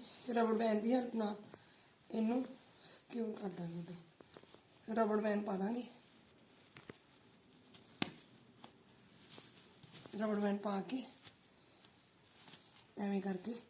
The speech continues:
ਖਿੱਚ ਕੇ ਤੇ ਫਲਾਵਰ ਬਣਾ ਦਾਂਗੇ। ਨਾਲੇ ਆਹ ਲੜੀਆਂ ਵੀ ਬਾਹਰ ਆ ਗਈਆਂ। ਇਹਦੇ ਨਾਲ ਹੋਰ ਵੀ ਜ਼ਿਆਦਾ ਸੋਹਣਾ ਲੱਗਣ ਲੱਗ ਪਿਆ। ਇਸ ਤਰ੍ਹਾਂ ਹੀ ਅਸੀਂ ਦੂਸਰੀ ਸਾਈਡ ਤੋਂ ਵੀ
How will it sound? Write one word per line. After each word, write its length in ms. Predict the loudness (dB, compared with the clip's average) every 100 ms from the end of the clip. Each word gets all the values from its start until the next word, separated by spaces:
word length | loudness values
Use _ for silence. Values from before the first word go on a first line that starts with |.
| -20 -20 -20 -20 -20 -20 -20 -20 -20 -20 -20 -6
ਖਿੱਚ 260 | -2 -2
ਕੇ 120 | 0 0
ਤੇ 120 | 0
ਫਲਾਵਰ 400 | 2 4 4 4
ਬਣਾ 200 | 2 2
ਦਾਂਗੇ। 280 | 0 -2 -8 -20 -20 -20 -20 -20 -20 -20 -20 -20 -20 -20 -20 -20 -20 -20 -8 0
ਨਾਲੇ 300 | 4 4 4
ਆਹ 80 |
ਲੜੀਆਂ 380 | 2 2 2 2
ਵੀ 100 | 2
ਬਾਹਰ 240 | 2 2 2
ਆ 100 | 2
ਗਈਆਂ। 240 | 0 -2 -6 -16 -20 -20 -20 -20 -20 -20 -10
ਇਹਦੇ 200 | -4 -2
ਨਾਲ 200 | 0 -2
ਹੋਰ 200 | -2 -2
ਵੀ 120 | 0 0
ਜ਼ਿਆਦਾ 300 | 0 0 0
ਸੋਹਣਾ 300 | 2 6 6
ਲੱਗਣ 280 | 4 2
ਲੱਗ 140 | 0 0
ਪਿਆ। 200 | -2 -4 -6 -16 -20 -20 -20 -20 -20 -20 -20 -20 -20 -20 -20 -20 -20 -20 -20 -20 -20 -20 -20 -20 -20 -20 -20 -20 -20 -20 -6 4
ਇਸ 180 | 4
ਤਰ੍ਹਾਂ 200 | 6 8
ਹੀ 120 | 8 8
ਅਸੀਂ 140 | 4
ਦੂਸਰੀ 360 | 2 2 0 0
ਸਾਈਡ 300 | 4 4 6
ਤੋਂ 120 | 6
ਵੀ 100 | 4